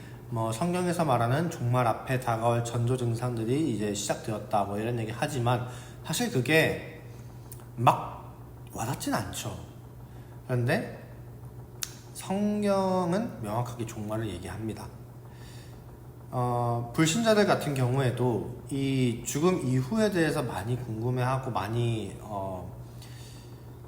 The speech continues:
많이 학계에서도 이거를 많이 다루더라고요.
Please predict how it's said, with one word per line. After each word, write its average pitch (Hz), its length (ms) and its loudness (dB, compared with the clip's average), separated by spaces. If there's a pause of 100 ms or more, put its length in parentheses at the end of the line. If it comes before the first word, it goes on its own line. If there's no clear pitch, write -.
(460)
많이 127 160 2
학계에서도 156 1200 2
이거를 127 260 2
많이 104 200 -2
다루더라고요. 104 840 -4